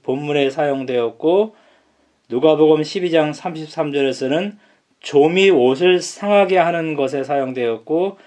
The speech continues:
디모데전서 육 장 오 절에는 부패한 마음,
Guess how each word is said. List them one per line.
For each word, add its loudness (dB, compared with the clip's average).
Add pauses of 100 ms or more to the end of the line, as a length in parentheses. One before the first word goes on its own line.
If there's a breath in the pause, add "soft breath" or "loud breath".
(180 soft breath)
디모데전서 0
육 -6
장 -2
오 -4
절에는 -2 (420 soft breath)
부패한 2
마음, 0